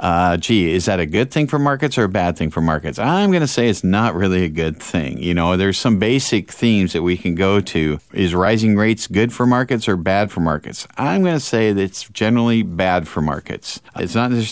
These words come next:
necessarily bad for, uh, real estate investors, but it is for markets. Are rising rates good for bonds or bad for bonds? I definitely know that it's bad for bonds because, uh, mathematically, bonds lose money when interest rates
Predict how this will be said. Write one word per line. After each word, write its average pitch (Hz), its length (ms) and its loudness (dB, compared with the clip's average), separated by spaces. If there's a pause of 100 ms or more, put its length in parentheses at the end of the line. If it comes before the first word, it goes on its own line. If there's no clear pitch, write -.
(180)
necessarily 101 340 0 (120)
bad 107 140 0
for, 80 400 -2
uh, 80 240 -4
real 107 200 0
estate 101 300 -4
investors, 78 380 -2
but 85 160 -2
it 92 160 0
is 90 80 -4
for - 160 -4
markets. 87 600 -4 (200)
Are 92 180 0 (120)
rising 120 300 2
rates 107 200 -2
good 101 340 0
for 131 80 0
bonds 123 580 0
or 98 100 -2
bad 98 360 0
for - 140 -6
bonds? 78 540 -4
I 131 540 0 (220)
definitely 131 420 2
know 87 140 2
that 87 120 0
it's - 120 -12 (120)
bad 80 140 -2
for 82 100 -6 (120)
bonds 82 380 -4 (180)
because, 82 500 -2 (200)
uh, 78 200 -2 (140)
mathematically, 95 600 0 (140)
bonds 92 360 0
lose 110 360 2 (160)
money 90 200 2 (120)
when 85 120 0 (180)
interest 101 320 -4
rates 76 180 -6